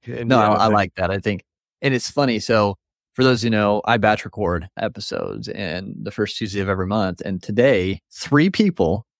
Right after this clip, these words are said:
Speaker 1: I've asked that question to, three out of the six have said either Jesus or God. And I just think that's fascinating. I think that's really a cool thing. Uh, so, so yeah, thank you so much for sharing who you s-,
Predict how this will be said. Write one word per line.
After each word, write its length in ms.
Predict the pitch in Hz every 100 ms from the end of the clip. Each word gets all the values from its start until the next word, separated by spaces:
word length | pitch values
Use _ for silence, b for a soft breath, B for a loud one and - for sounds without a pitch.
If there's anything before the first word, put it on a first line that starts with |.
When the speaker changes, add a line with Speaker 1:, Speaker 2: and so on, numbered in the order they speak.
| _ -
Speaker 1:
I've 160 | 107
asked 220 | 127 131 139
that 120 | 120
question 400 | 131 123 104 101
to, 340 | 101 95 95 - _ _ _ -
three 300 | 123 127 135
out 140 | 139
of 120 | 131
the 120 | 120
six 720 | 110 - 139 101 101 - - - _ _ _ _ -
have 180 | 113
said 560 | - 120 107 101 98 92 -
either 260 | 120 110
Jesus 400 | 104 120 104 107
or 100 | 113
God. 360 | 101 92 64 - - _ _ _
And 100 | -
I 80 | 107
just 160 | 104 104
think 120 | 107
that's 160 | 98 -
fascinating. 420 | 98 98 92 95
I 60 |
think 140 | 101 98
that's 140 | 98
really 200 | 107 101
a 40 | 92 -
cool 260 | 110 104
thing. 420 | 98 101 95 90 -
Uh, 60 | 107 _
so, 280 | - 101 58
so 280 | 120 95 85 -
yeah, 220 | 107 87 -
thank 220 | 113 110
you 100 | 104
so 120 | 113
much 160 | 104 -
for 80 | -
sharing 380 | 113 107 101 95 _ _ _ _ -
who 80 | 120
you 240 | 113 104 101
s-, 160 | -